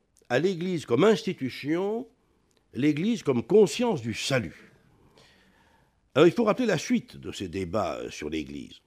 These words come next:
Constamment, Luther défend une ecclésiologie des fidèles en Christ contre une ecclésiologie de société constituée. Il souligne,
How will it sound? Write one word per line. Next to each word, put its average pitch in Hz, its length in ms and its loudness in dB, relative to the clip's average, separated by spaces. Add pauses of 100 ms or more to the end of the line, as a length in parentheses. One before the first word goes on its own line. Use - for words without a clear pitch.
(380)
Constamment, 214 840 2 (380)
Luther 143 640 0
défend 190 720 -2 (300)
une 131 120 2
ecclésiologie 139 680 2
des 95 160 -4
fidèles 180 340 2
en 101 140 -2
Christ - 640 -8 (1080)
contre 240 540 6
une 120 120 2
ecclésiologie 127 680 2
de 180 100 -2
société 139 560 0
constituée. 117 880 -2 (2000)
Il 113 160 -6
souligne, 214 720 0